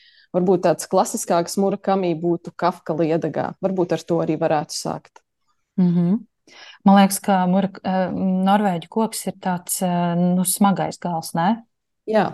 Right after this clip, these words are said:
Speaker 1: jā, varbūt ar, tiešām ar to nevajag sākt, jo var nobīties, bet Kafka Liedagā tas ir tāds, ā, tiešām klasisks Murakami, ar kuru varētu izpazi-, ie-,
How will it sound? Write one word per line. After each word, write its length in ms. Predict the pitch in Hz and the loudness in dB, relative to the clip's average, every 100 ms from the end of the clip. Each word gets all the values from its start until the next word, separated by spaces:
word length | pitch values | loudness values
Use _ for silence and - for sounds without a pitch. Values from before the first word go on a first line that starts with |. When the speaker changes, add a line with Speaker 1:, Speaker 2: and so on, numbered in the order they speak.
| - | -2
Speaker 1:
jā, 240 | 202 170 - | 0 0 -2
varbūt 360 | 185 196 185 180 | -2 -2 0 -2
ar, 80 | 175 | 0
tiešām 380 | 226 208 170 156 | 0 2 0 -2
ar 80 | - | 0
to 140 | 202 | 2
nevajag 340 | 208 185 170 | 2 2 -2
sākt, 460 | - 208 190 190 - | -2 0 0 0 -4
jo 140 | 180 170 | -2 -2
var 180 | 170 175 | -2 -4
nobīties, 760 | 208 294 233 190 190 226 254 - - - - | -2 0 0 -2 -2 -4 -4 -10 -20 -20 -8
bet 180 | - 202 | -6 0
Kafka 380 | 226 254 - 233 | 2 2 2 2
Liedagā 480 | 269 381 220 196 180 | 4 2 2 0 -2
tas 220 | 208 - | -6 -6
ir 160 | 180 180 | -4 -2
tāds, 320 | 175 196 - | -4 -4 -6
ā, 140 | 170 175 | -6 -2
tiešām 380 | 185 175 165 170 | -2 -2 -2 2
klasisks 540 | 202 208 180 - - | 2 2 -4 -6 -2
Murakami, 460 | 185 185 233 254 165 | 0 2 2 2 2
ar 140 | 156 - | 0 -2
kuru 220 | 196 180 | -2 0
varētu 320 | 185 165 170 | 2 0 0
izpazi-, 440 | 202 - 170 147 - | -4 -4 -6 -6 -4
ie-, 240 | 190 185 | 0 0